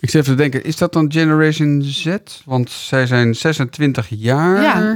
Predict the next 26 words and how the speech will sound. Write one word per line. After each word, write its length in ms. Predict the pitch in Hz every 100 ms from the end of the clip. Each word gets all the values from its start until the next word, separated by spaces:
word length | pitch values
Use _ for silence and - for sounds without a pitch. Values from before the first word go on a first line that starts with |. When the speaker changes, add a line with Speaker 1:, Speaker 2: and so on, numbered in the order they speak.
| -
Speaker 2:
Oh 120 | 202
ja, 100 | 175
ik 100 | 156
ben 140 | 156 156
niet 120 | 156
zo 100 | 160
goed 120 | 156
in 60 | 160
Speaker 1:
Ja, 60 | 208
Speaker 2:
rekenen. 220 | 208 185
Speaker 1:
dat 100 | 151
klopt 200 | 226 254
wel 100 | 202
ongeveer, 540 | 160 143 131 127 107
ja. 240 | 107 160 127
Speaker 2:
Dus 80 | 220
Speaker 1:
Nee. 100 | 220
Speaker 2:
ze 60 | 220
zijn 160 | 277
een 60 | 269
goed 200 | 320 294
voorbeeld 380 | 311 359 247 190
van 140 | 185
Generation 480 | 170 165 156 - 165
Z, 40 |
die 80 | 165